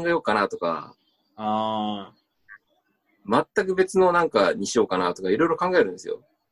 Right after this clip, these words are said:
Speaker 2: まあ、私だったら、キューイーディーね、クイーンでしょ？
Speaker 1: はい。
Speaker 2: 二度クイーンが絶頂した時の鳴き声。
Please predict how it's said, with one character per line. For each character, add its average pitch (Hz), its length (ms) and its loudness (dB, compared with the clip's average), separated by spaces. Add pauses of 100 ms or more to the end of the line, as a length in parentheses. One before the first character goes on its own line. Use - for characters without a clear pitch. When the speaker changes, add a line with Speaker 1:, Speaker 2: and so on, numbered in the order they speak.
(2000)
Speaker 2:
ま 117 100 -6
あ、 113 40 0
私 302 420 0
だ 349 100 -2
っ - 140 -10
た 113 120 2
ら、 107 480 -2 (440)
キ - 140 -8
ュ 180 140 -2
ー 190 40 -4 (160)
イ - 20 -8
ー - 20 -10
デ 180 80 -8
ィ 175 140 -2
ー 165 40 0
ね、 123 80 0 (100)
ク - 160 -4
イ 196 180 -2
ー 165 240 2
ン 123 40 0
で 104 80 -4
し - 120 -12
ょ？ 151 220 -14 (760)
Speaker 1:
は 104 200 4
い。 - 120 -14 (1900)
Speaker 2:
二 147 240 2
度 220 180 8
ク 233 220 2
イ 226 80 6
ー 196 60 6
ン 143 40 2
が 107 120 0
絶 127 380 -4
頂 165 260 0
し - 100 -4
た 156 100 2
時 131 220 -4
の 87 120 -14
鳴 87 160 -14
き 113 160 -10
声。 104 220 -12